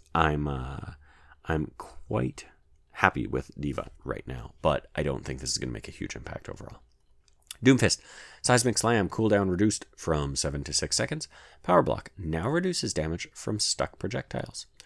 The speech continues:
So, obviously, I'm not gonna read the developer comments there. A little bit of a buff to Doomfist. Cooldown reduction is always a buff. Um, but then, uh, of course, now reduces damage from stuck projectiles. That is helpful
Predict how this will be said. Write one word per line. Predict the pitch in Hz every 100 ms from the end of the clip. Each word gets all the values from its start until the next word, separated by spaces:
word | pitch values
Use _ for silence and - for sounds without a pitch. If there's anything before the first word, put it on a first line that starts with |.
| - - - _ _
So, | - 147 139 -
obviously, | 110 110 107 110 98
I'm | 90
not | 82
gonna | 87
read | 82 80
the |
developer | 76 73 73 82
comments | - 78 -
there. | 78
A | -
little | 82 98
bit | 85
of | 80
a | 73
buff | - 135 -
to | 80
Doomfist. | 90 110 120 113 - - -
Cooldown | 92 82 80 76
reduction | 76 76 76
is | 69
always | 85 95
a | 87
buff. | 90 85 - - - - -
Um, | 78 78 76 71
but | - 80 -
then, | 76 73 69
uh, | 67 64 62 - -
of | -
course, | - 76 -
now | 71 78
reduces | 87 92 - 76
damage | - 76 -
from | 71
stuck | 67 - 73 -
projectiles. | 76 - - 67 67 -
That | 69 78 95
is | 120
helpful | 98 92 - 82